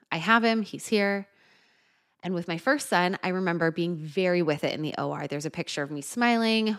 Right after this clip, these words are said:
with my husband holding Cade, my son. And when he said, "I have him," I opened my eyes,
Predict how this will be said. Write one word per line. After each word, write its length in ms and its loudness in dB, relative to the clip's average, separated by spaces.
with 160 -6
my 60 -4
husband 440 0
holding 380 -2
Cade, 360 4
my 140 -6
son. 500 0
And 280 -2
when 140 2
he 100 -2
said, 320 0
"I 40 -4
have 300 0
him," 460 -2
I 180 -8
opened 260 -6
my 140 -2
eyes, 460 -8